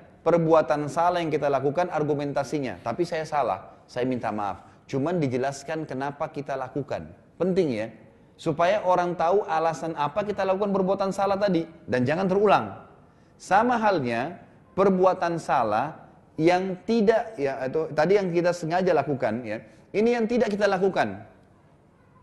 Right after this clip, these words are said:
Misal, ada orang berbuat salah, gitu kan. Kemudian dia tidak,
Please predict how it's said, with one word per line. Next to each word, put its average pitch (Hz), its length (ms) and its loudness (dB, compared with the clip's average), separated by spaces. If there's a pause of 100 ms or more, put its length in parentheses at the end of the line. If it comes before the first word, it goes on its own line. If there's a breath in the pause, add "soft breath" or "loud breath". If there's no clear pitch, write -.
(120)
Misal, 185 500 0 (480)
ada 143 220 4
orang 170 260 2
berbuat 143 400 4
salah, 123 640 -2
gitu 95 160 -4
kan. 120 180 -4 (460)
Kemudian 185 420 0
dia 190 220 0
tidak, 170 500 0